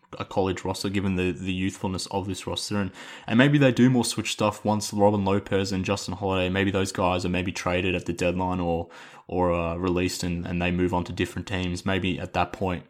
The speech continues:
or at that juncture, maybe the switch scheme, uh, the switching scheme becomes more relevant or prevalent in that situation. So,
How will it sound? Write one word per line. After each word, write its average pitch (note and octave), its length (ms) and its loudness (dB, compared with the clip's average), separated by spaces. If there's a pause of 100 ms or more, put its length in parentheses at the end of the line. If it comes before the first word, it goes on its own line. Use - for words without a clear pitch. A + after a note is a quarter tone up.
or F2+ 140 -4
at F2+ 80 -4
that F2 180 -2
juncture, F2+ 480 -4 (320)
maybe F#2+ 160 -2
the F#2 120 0
switch - 360 0
scheme, F#2+ 420 -2
uh, F#2 120 -4
the F#2+ 160 -6
switching G#2+ 640 0
scheme G#2 580 2
becomes G2 380 -4
more G2 180 0
relevant F#2+ 400 2
or F2 60 2
prevalent F#2+ 460 2
in F2 160 -4
that F2+ 180 0
situation. F2+ 680 -4
So, G2+ 280 -2